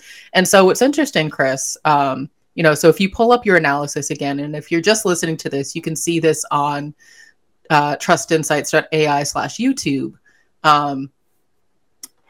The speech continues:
that what strikes me, and a lot of the conversations that I saw on Twitter over the weekend were people, quote unquote, testing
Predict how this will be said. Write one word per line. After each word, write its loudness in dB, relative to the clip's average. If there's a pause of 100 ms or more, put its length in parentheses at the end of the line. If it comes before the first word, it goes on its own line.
(180)
that 4
what 4
strikes 0
me, 2
and 4
a 4
lot 2
of -4
the 0
conversations -2
that 2
I 2
saw 0 (360)
on 4
Twitter 2
over 0
the -4
weekend -4
were 2
people, 0
quote -2
unquote, -2
testing 0